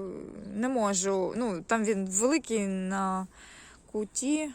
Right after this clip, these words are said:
знаходиться, тому не дуже він мен-, мені там подобається, його розташування.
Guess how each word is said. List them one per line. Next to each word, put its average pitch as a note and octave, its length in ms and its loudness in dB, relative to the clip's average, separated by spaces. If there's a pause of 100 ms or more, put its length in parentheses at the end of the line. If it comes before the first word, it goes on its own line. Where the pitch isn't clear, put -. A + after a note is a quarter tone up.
(120)
знаходиться, G#3 800 -2
тому A3+ 400 -6 (760)
не G3+ 180 -2
дуже A3 300 -2
він F#3+ 340 -2
мен-, G#3 320 -4
мені A#3+ 360 0
там A3 320 0
подобається, G3 840 2
його F3 280 -4
розташування. E3+ 840 -6